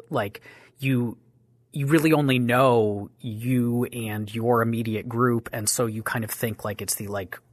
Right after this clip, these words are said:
what's good for General Motors is what's good for America, or the, the Trump voters who think, you know, what's in the best interest of America is to shut down trade to bring back Rust Belt manufacturing jobs.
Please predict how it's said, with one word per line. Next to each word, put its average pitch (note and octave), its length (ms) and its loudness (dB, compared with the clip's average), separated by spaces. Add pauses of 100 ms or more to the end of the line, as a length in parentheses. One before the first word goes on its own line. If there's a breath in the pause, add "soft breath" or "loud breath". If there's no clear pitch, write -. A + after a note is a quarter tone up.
what's A#2 260 -2
good A#2 260 -2
for G#2+ 540 -4 (320)
General A2 280 0
Motors G#2+ 480 0
is - 140 -8
what's G2+ 180 -4
good G2+ 200 -4
for - 160 -4
America, B2 680 4
or A2+ 400 4 (300 loud breath)
the, A2+ 220 2
the A#2+ 100 0
Trump C3 320 0
voters G#2+ 500 0
who A#2 240 -2
think, A2 460 -4 (360)
you C3 120 -6
know, G2 280 -4 (200)
what's C3+ 360 0
in C#3+ 80 2
the B2+ 60 0
best B2 320 0
interest B2 480 0
of B2 120 0
America A2+ 520 2
is G#2+ 240 -4
to - 140 -4
shut A#2 240 2
down G#2+ 200 -2
trade A2 420 -2
to - 80 -6
bring G#2+ 280 -4
back G2 260 -4
Rust G#2 280 -4
Belt G2 240 -2
manufacturing G#2 840 -2
jobs. F#2+ 480 -2